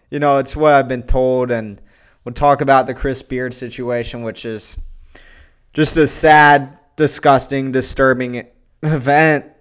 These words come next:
out of Austin that, you know, we all wanted Chris Beard to fail at Texas. And last night I was writing an article on it, and,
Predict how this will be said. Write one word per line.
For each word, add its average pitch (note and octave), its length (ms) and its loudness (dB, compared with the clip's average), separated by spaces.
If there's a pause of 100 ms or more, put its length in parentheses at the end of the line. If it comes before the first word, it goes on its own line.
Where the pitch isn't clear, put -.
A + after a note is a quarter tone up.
(220)
out C#3 200 4
of B2+ 100 -2
Austin C3+ 520 2
that, A#2 300 0
you B2+ 140 -8
know, B2+ 160 -2
we C3+ 160 2
all D3+ 240 6
wanted C#3+ 300 0
Chris C#3+ 260 -4
Beard C#3 240 -4
to A#2+ 80 -12
fail C#3 320 -2
at B2 180 -4
Texas. A#2 680 -8 (720)
And A#2+ 360 -8 (300)
last C#3 320 0
night C#3+ 320 2
I B2 160 0
was C3 140 -6
writing C3 260 -2
an A#2+ 140 -12
article A#2 720 -4
on A2+ 220 -8
it, A#2+ 300 -10
and, G2+ 440 -14